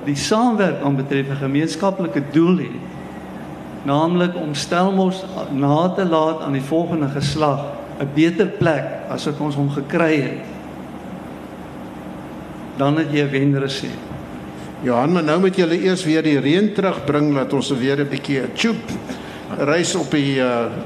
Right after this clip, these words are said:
Speaker 2: eerste rivier kan hê, laat ons daar die mense daar kan kry.
Speaker 1: Ja, dit sal nie, dit sal nie gebeur nie, nie maklik nie, en daarom
Speaker 2: Hoekom nie?
Speaker 1: fokus ons, uh, ons kan nie reën maak nie, maar wat ons wel kan doen is,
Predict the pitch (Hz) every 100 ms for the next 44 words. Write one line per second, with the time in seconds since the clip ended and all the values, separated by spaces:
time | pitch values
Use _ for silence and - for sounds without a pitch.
0 | - 180 175 202 175 - 175 165 165 147
1 | 139 151 151 139 139 147 139 151 139 143
2 | 139 135 139 170 180 175 135 135 - 131
3 | 127 233 143 - - - - - - -
4 | 170 139 165 156 190 220 220 202 185 180
5 | 202 208 208 - 135 139 135 170 202 165
6 | 143 139 147 147 208 226 175 151 135 143
7 | 160 185 190 254 254 254 185 233 214 208
8 | 185 180 160 170 180 135 - - 139 139
9 | 151 156 208 220 180 143 151 160 151 143
10 | 143 143 127 120 - - 147 147 156 143
11 | 143 165 180 185 160 139 151 147 160 135